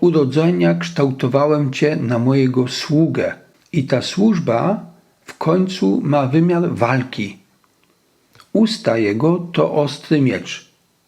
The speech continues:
On sam jest strzałą utajoną w kołczanie, ale skutecznie ostro działającą.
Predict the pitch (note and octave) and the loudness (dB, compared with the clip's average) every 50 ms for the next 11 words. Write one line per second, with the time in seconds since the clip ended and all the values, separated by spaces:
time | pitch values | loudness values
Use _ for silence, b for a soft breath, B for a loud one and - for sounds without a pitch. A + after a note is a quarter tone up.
0 | _ _ _ _ _ _ _ _ _ _ _ _ _ - E3+ D3+ C3 - - F3 | _ _ _ _ _ _ _ _ _ _ _ _ _ -2 0 0 0 0 0 0
1 | F#3+ G3 F#3+ D#3+ D3 C#3 - - - _ _ _ - - - - - - - - | 2 2 2 2 0 -2 -4 -10 -18 _ _ _ -20 -16 -16 -16 -14 -10 -8 -4
2 | - C3+ B2+ B2+ C3 C#3 D3 D#3+ E3+ E3+ E3+ E3+ - - - - _ _ _ _ | -2 0 2 2 2 2 2 2 2 0 -2 -4 -8 -12 -16 -20 _ _ _ _
3 | - - G#3+ G#3+ - - F#3 D#3 D3+ D3+ E3 F3+ F3+ F3 E3+ E3 D#3 - - - | 0 0 2 2 2 0 0 2 2 4 2 2 4 4 4 2 2 0 -4 -2
4 | - D3 D3 C#3+ C3 - D3 C3 A#2+ G2+ G2 G2 F2+ - - _ _ _ _ _ | 0 0 0 0 0 0 0 0 0 -2 -4 -6 -8 -10 -16 _ _ _ _ _
5 | _ _ _ _ _ _ _ _ - - C3 C3 D3+ E3 E3 - - - - - | _ _ _ _ _ _ _ _ -6 -2 0 0 0 0 -2 -4 -8 -6 -6 -6
6 | - - - G3+ F#3+ F#3+ - - - G3 F#3 F3+ F3 - F3 E3+ E3+ - - - | -6 -2 0 -2 -2 -2 -4 -2 0 0 0 0 0 0 0 0 0 -2 -4 -2
7 | - D#3+ D3+ C#3 D3 C#3 B2+ C3 B2+ A#2+ A#2 A2+ A2+ A2+ A2+ - G#2 G2 | 0 0 0 2 2 2 2 2 2 2 0 0 0 -2 -2 -4 -6 -6